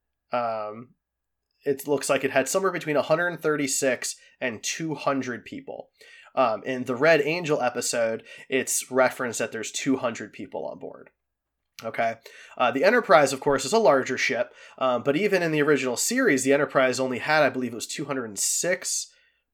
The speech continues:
members on the crew. Um, I'm gonna pull that up real quick as well here for people, but I'm pretty sure its crew was between two and four hundred.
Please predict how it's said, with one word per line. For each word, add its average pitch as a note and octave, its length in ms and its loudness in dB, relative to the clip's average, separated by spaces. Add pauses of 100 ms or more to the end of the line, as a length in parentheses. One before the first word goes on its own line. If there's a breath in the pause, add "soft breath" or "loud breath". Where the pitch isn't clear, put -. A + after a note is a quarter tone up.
members E3+ 540 -2
on E3+ 220 0
the F3 100 -4
crew. E3+ 460 -2 (120)
Um, A#2 320 -2
I'm B2+ 100 -6
gonna B2+ 140 -4
pull C3 280 2
that A#2+ 200 2
up A2 180 0
real A2+ 180 -6
quick A2+ 440 -6
as G#2+ 160 -12
well G#2+ 260 -2
here G#2+ 220 -6
for A2 160 -14
people, A2 360 -6
but A#2 100 -6
I'm B2 80 -10
pretty E3 260 -6
sure C3 220 -2
its C3 140 -6
crew A#2+ 360 -4 (380 loud breath)
was A#2+ 160 -6
between B2 280 -6
two B2 280 -2
and A2 100 -8
four A2 260 -4
hundred. G#2+ 440 -8